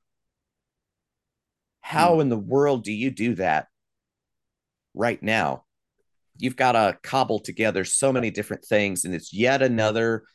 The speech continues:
Speaker 1: platform and another profile and login to remember. They're just not gonna do it.
Speaker 2: Yep.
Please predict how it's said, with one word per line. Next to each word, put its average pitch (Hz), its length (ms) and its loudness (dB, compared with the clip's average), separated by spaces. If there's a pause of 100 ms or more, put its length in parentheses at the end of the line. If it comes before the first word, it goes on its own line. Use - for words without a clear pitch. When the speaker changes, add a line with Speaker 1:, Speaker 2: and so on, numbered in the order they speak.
(200)
Speaker 1:
platform 117 680 0
and 110 60 0
another 104 320 0
profile 123 880 0
and 113 140 -2
login 110 560 -2
to 101 80 -10
remember. 98 560 0
They're 104 220 -4
just - 280 -6
not 90 220 -4
gonna 71 180 -6
do 69 240 -4
it. 64 140 -4 (240)
Speaker 2:
Yep. 80 180 -16